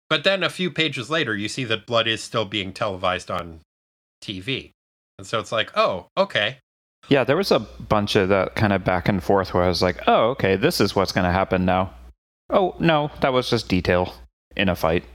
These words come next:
Speaker 1: Yeah, like, when they, they load onto the plane, they start heading back to Zandia because even though Blood is going to take over the United States, he hasn't yet. And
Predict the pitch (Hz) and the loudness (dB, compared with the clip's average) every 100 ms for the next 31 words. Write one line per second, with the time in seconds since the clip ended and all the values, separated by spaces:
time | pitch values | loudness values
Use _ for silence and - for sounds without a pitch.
0 | - - 233 120 180 139 151 165 160 147 | -8 -2 0 2 0 0 0 0 0 -2
1 | 117 107 135 120 113 123 139 139 156 156 | -4 0 0 2 0 2 2 0 -4 -4
2 | - 254 220 120 113 - 123 104 110 120 | -2 0 0 0 0 2 0 2 0 -2
3 | 104 120 131 - 143 147 190 185 131 95 | -2 0 0 -4 -4 -2 -2 -2 -4 -4
4 | 85 101 - 104 101 95 - - - _ | -4 -6 -4 -4 -4 -8 -14 -20 -20 _
5 | _ _ _ _ - 160 156 151 139 110 | _ _ _ _ -6 -4 -2 0 -2 -4
6 | - 131 131 110 95 95 202 214 151 127 | -4 0 0 0 -4 0 2 2 -2 -4
7 | - 120 - 110 95 95 95 95 95 95 | -2 -2 -2 -4 -4 -8 -6 -8 -4 -2
8 | 92 87 - - 90 87 - - - - | -2 -8 -12 -8 -8 -8 -12 -20 -20 -20
9 | _ 117 107 120 123 120 107 95 _ 98 | _ -4 -2 0 0 -2 -6 -10 _ -12
10 | 113 135 113 92 - _ _ _ _ _ | -2 0 0 -2 -8 _ _ _ _ _
11 | - 117 107 104 101 95 95 85 | -2 0 2 0 0 -2 -6 -14